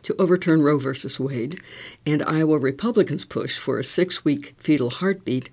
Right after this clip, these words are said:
abortion ban. "My view is that we should go back to Roe versus Wade," Bohannon said in an August interview. "No more, no less. That is what people support." Miller Meeks has said in interviews she supports limits on abortions, with some exceptions.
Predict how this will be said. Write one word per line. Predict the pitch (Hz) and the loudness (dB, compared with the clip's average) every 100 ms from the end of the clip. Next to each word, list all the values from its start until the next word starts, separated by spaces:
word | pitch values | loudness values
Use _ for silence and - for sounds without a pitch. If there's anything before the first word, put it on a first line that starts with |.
| _ | _
abortion | 160 147 160 - 127 | -2 2 2 2 -2
ban. | 117 113 117 123 - _ - - - - | -2 -4 -8 -10 -14 _ -20 -20 -20 -12
"My | - 131 151 | -2 2 4
view | 143 - 160 165 190 | 4 0 6 8 8
is | 180 | 6
that | 185 185 | 4 4
we | 196 | 4
should | - 220 | 4 4
go | 220 | 4
back | 208 226 240 | 4 2 2
to | - | 0
Roe | 135 131 | 0 0
versus | 120 135 123 - - _ _ _ - | -2 -4 -4 -6 -10 _ _ _ -2
Wade," | 143 117 143 185 - - - | 0 2 -2 -6 -12 -20 -14
Bohannon | - 147 139 139 139 | -4 0 2 2 2
said | - 139 | 0 2
in | 143 | 2
an | 131 120 | 2 0
August | - 190 202 - | 2 2 2 2
interview. | 135 123 120 135 160 - | -2 -2 -4 -4 -4 -2
"No | 151 156 | 2 4
more, | 147 147 196 - | 4 2 0 -2
no | - 160 | 2 4
less. | 175 180 123 123 - - | 4 2 0 -4 -8 -6
That | 139 143 143 | -2 -2 -2
is | 170 - | -4 -2
what | 160 - | -4 -4
people | 143 - 110 | -4 -4 -6
support." | - 113 123 120 - - - _ _ _ - - - - - - | -8 -6 -4 -4 -6 -16 -20 _ _ _ -20 -20 -20 -20 -6 4
Miller | 233 | 8
Meeks | 220 233 - | 8 8 6
has | 147 | 2
said | - 143 143 | 4 4 6
in | 143 | 4
interviews | - 143 139 127 117 156 | 4 2 2 0 0 0
she | - | 0
supports | 254 208 - 147 143 | 2 0 2 0 2
limits | 156 170 143 - | 4 6 4 0
on | 107 | -4
abortions, | - 92 - - - - | -6 -8 -6 -4 -2 0
with | 165 | -2
some | 151 120 | 0 -2
exceptions. | - - 170 - - - - | -2 -2 -2 -2 -8 -10 -12